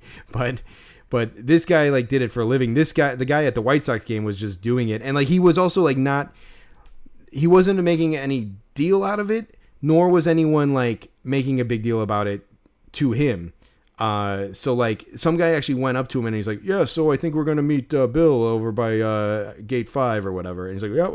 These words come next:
okay, all right." Uh, and then they just, like, left. And the guy walked down, like, we, we wa-, we left the stadium. We go down, like, the ramps, you know, and we circle around. You go in, like, that endless loop of ramps until you get to the bottom floor. And we just kept seeing the guy, and the guy was just walking out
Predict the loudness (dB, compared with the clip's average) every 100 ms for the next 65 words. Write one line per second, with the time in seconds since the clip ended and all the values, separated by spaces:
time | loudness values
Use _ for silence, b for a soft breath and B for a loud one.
0 | -4 0 -2 -2 -4 -2 -2 -4 B B
1 | B B -6 -4 -4 -4 -2 0 2 0
2 | -2 -6 -4 -2 0 -2 -8 -6 -2 0
3 | 0 2 2 0 0 -2 -2 -2 -2 0
4 | 2 0 0 -4 -4 -4 -4 -4 -6 -6
5 | -4 0 -2 -2 B B -4 0 0 2
6 | 0 0 -2 -4 -2 -2 -4 -10 -20 b
7 | -8 -4 -2 -2 -4 -2 -4 -2 -2 -2
8 | -2 -4 -4 -4 -4 -6 -8 -6 -4 -4
9 | -4 -10 -14 -20 -16 -6 -4 -2 -4 -6
10 | -4 -4 -4 -6 -12 -10 -6 -6 -6 -6
11 | -6 -4 -4 -6 -4 -4 -4 B B -6
12 | -4 -4 -4 -2 -2 0 0 0 0 0
13 | 0 -4 -2 -2 -2 -2 -2 -2 -2